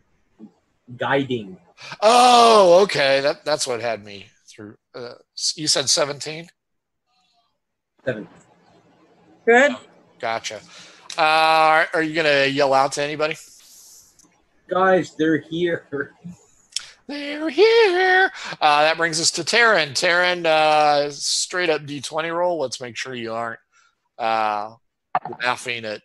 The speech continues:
Speaker 2: Dewey's problem.
Speaker 3: At what?
Speaker 2: Dewey's problem.
Speaker 3: I don't know, nine.
Speaker 2: Uh, yeah, you can hear, uh, Maniz yell and spin around.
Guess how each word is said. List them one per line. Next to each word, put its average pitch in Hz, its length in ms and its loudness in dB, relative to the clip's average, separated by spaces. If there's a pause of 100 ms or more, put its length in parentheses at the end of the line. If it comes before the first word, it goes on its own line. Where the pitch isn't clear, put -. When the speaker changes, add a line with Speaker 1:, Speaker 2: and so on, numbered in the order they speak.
Speaker 2:
Dewey's 113 340 -10
problem. 117 380 -12 (1040)
Speaker 3:
At 220 200 4
what? 233 300 2 (540)
Speaker 2:
Dewey's 123 360 -8
problem. 117 440 -8 (440)
Speaker 3:
I 214 100 -6
don't 208 160 -6
know, 202 120 -6
nine. 214 520 -4 (720)
Speaker 2:
Uh, 285 240 4
yeah, 151 180 4
you 156 160 -2
can 151 140 -8
hear, 127 380 -6
uh, 117 640 -2
Maniz 123 460 -8
yell 117 420 -4
and 107 240 -14
spin - 360 -2
around. 117 520 -8